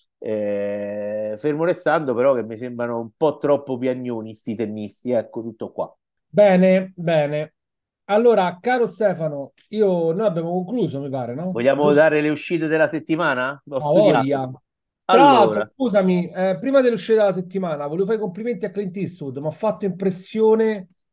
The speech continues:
Speaker 2: l'immagine di lui di nuovo sul set a girare Juror due. Ehm, a novantatré anni, novantatré anni, vai sul set e giri un nuovo film.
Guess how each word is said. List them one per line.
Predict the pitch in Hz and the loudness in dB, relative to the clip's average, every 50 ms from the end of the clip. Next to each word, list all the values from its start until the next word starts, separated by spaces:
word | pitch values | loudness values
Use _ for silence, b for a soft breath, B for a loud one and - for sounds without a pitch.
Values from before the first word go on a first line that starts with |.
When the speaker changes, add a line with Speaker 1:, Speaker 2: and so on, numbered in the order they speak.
| _ _ _ _ _ _ _ _ _ _ _ _ _ _ _ _ _ | _ _ _ _ _ _ _ _ _ _ _ _ _ _ _ _ _
Speaker 2:
l'immagine | - 170 180 180 196 220 226 233 208 160 151 175 202 202 196 | -2 2 4 4 4 4 4 2 2 0 -2 -2 -2 0 0
di | 185 196 | 0 0
lui | 190 214 220 220 220 220 214 214 202 156 | -2 -2 -2 -2 -4 -4 -4 -6 -8 -8
di | 147 170 185 | -4 0 0
nuovo | 190 226 233 226 208 | 2 2 2 2 0
sul | 185 185 196 185 | -2 -4 -6 -10
set | - - 208 208 208 202 202 _ - 202 | -8 -6 -4 -4 -4 -4 -6 _ -4 -2
a | 202 202 - - 160 160 | 0 0 0 -2 -6 -8
girare | 135 135 156 175 190 196 202 190 180 175 | -8 -8 -6 -2 -2 0 0 0 -2 -4
Juror | 139 139 170 185 180 180 170 160 | -4 -4 -2 0 0 0 -2 -4
due. | 165 214 202 180 - 123 117 120 _ _ _ _ _ _ _ _ _ _ _ _ _ _ _ _ _ _ _ | -6 -6 -6 -6 -6 -8 -10 -14 _ _ _ _ _ _ _ _ _ _ _ _ _ _ _ _ _ _ _
Ehm, | - 185 180 180 185 190 185 185 185 180 180 180 175 175 175 175 175 170 175 180 180 | -6 -2 0 2 2 2 2 2 2 0 0 0 -2 -2 -4 -4 -6 -8 -10 -12 -8
a | 175 175 | -4 -2
novantatré | 180 190 208 226 240 226 - 226 202 214 214 214 | 0 0 0 0 -2 -2 -4 -4 -4 -2 -2 -2
anni, | 220 220 202 185 185 185 180 165 143 - _ _ _ _ _ _ _ _ _ _ | -2 -2 -2 -2 -4 -4 -6 -6 -8 -12 _ _ _ _ _ _ _ _ _ _
novantatré | 156 160 175 180 175 196 226 240 226 185 175 208 202 196 190 185 | -6 -4 -2 0 0 0 0 0 -2 -4 -4 -4 -2 -2 -2 -4
anni, | 185 190 196 190 196 196 202 196 196 190 160 | -4 -4 -4 -6 -6 -8 -8 -8 -8 -8 -4
vai | 151 185 196 185 | 0 0 0 0
sul | 175 185 180 | -2 -4 -8
set | 175 - - 196 190 190 190 - - 190 190 185 175 180 - | -8 -4 -2 -2 -2 -2 -4 -6 -6 -4 -4 -4 -4 -6 -10
e | - 170 151 | -12 -12 -12
giri | 123 117 143 165 185 190 190 185 180 180 180 180 | -10 -8 -4 -2 0 2 2 0 0 -2 -2 -4
un | 170 156 | -6 -4
nuovo | 165 175 180 170 160 | -2 0 -2 -2 -2
film. | 139 151 143 135 127 123 123 120 120 | -4 -6 -6 -8 -8 -10 -12 -12 -16